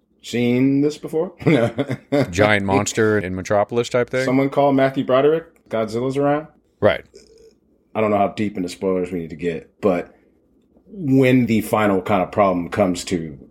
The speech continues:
Speaker 1: kind of fruition and him having to go to Lex Luthor and be like, "Yo, I need your help." I enjoyed that aspect as well. Like I said, just a straightforward, like, Superman movie where it's like, take the characters you know a lot,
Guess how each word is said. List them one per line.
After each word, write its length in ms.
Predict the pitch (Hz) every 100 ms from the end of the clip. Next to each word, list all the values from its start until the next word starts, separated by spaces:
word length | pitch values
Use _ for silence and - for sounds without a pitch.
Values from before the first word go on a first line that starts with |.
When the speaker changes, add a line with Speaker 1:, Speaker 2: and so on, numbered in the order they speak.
| _ _
Speaker 1:
kind 140 | 104
of 80 | 82
fruition 500 | 101 87 92 - 80
and 340 | 80 76 73 -
him 320 | - 104 92
having 280 | 82 92 82
to 60 | 80
go 140 | 92
to 60 | 80
Lex 260 | 82 80 95
Luthor 200 | 90 80
and 100 | 71
be 80 |
like, 140 | 78 78
"Yo, 320 | 101 95 - - _ _ - _ -
I 60 |
need 160 | 95 85
your 100 | 80
help." 300 | 87 67 - _ _
I 100 | 76
enjoyed 480 | 82 80 113 101 92
that 180 | 92 90
aspect 580 | 78 76 - 71 65 - _ _ _
as 140 | 73
well. 240 | 76 71 -
Like 160 | 92 104
I 60 |
said, 240 | 117 131 82
just 160 | 131 160
a 40 |
straightforward, 640 | 147 170 190 - 175 165
like, 200 | 143 139
Superman 440 | - 143 135 120 117
movie 360 | 160 95 71 -
where 120 | 104
it's 100 | 101
like, 300 | 107 104 - _ _ _ _ -
take 240 | 131 135
the 80 | 135
characters 600 | - 139 147 147 143 127
you 100 | 139
know 520 | 120 117 120 117 110 _ _ _ -
a 80 | 120
lot, 440 | 98 95 - -